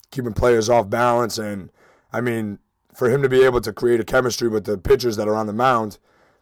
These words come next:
and be able to sit that many guys down, it really was unbelievable. And, I mean, of course, the Tampa Bay Rays are essentially a Little League team playing in the major leagues, but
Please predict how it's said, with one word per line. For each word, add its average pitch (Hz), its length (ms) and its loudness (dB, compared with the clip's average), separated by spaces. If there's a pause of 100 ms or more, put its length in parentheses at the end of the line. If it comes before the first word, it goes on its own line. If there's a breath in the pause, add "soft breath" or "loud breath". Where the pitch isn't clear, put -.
(180)
and 107 100 -10
be 127 140 8
able 120 140 2
to 113 100 2
sit 131 220 -2
that 123 120 2
many 120 160 -2
guys 117 240 0
down, 143 300 2
it 95 80 -6
really 127 200 6
was 117 140 0
unbelievable. 135 560 0 (540)
And, 113 160 -2
I 120 40 4
mean, 120 140 2
of 110 80 -2
course, 131 220 2
the 110 80 -8
Tampa 135 260 2
Bay 123 140 6
Rays 120 320 6
are 104 100 2
essentially 117 480 -2
a 104 60 4
Little 131 180 4
League 107 180 -2
team 101 220 -6
playing 101 320 -6
in 107 200 -8 (340 loud breath)
the 127 80 -6
major 117 320 0
leagues, 117 320 2
but 117 320 0